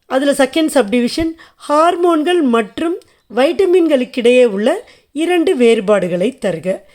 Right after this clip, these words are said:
So, எல்லாமே ஓரளவுக்கு ஸ்டாண்டர்டான கொஷின், ஈஸியான கொஷின். இந்த கொஷின் பேப்பர்ல எந்த சாய்ஸுமே விடாம எல்லா கொஷின்ஸையும் சின்சியரா ப்ரிப்பேர் பண்ணுங்க. கண்டிப்பா அப்கமிங் பப்ளிக் எக்ஸாமினேஷன்ல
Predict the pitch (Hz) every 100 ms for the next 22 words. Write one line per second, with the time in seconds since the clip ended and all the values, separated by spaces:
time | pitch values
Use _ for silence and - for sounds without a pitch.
0 | _ _ _ _ 302 269 277 330 339 381
1 | 320 254 233 254 285 359 - 226 226 233
2 | 220 226 220 214 - 302 226 214 226 208
3 | 214 214 214 190 330 403 - - - -
4 | 262 269 302 330 359 330 311 311 330 262
5 | 247 320 392 403 - 285 240 233 220 247
6 | 269 175 196 208 269 269 233 285 392 -
7 | - - - 226 277 330 339 330 240 220
8 | 262 240 214 208 330 427 - 285 302 320
9 | - 294 285 254 339 220 - 220 208 202
10 | 185 240 370 - - - _ 254 294 339
11 | 349 349 370 277 - 294 302 311 - 214
12 | 196 262 214 165 196 196 185 - 196